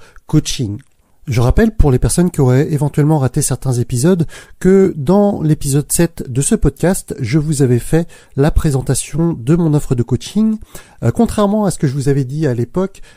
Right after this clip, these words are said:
euh, l'offre de coaching est plutôt orientée en individuel au moins, euh, pour le début,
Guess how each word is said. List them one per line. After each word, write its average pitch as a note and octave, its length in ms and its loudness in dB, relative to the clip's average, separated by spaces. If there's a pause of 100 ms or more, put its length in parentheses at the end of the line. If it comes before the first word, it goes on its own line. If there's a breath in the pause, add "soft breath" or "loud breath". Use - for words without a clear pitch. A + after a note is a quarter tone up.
(180 soft breath)
euh, B2+ 340 -8
l'offre C#3 320 -2
de D3 80 0
coaching F#3 440 -4
est B2+ 40 4
plutôt G3+ 380 0
orientée D#3+ 720 0
en F3 180 2
individuel D3 720 0 (260)
au D#3 60 2
moins, E3 380 0 (340 soft breath)
euh, A#2+ 200 -4 (120)
pour E3 180 0
le D#3 140 2
début, C#3+ 360 -2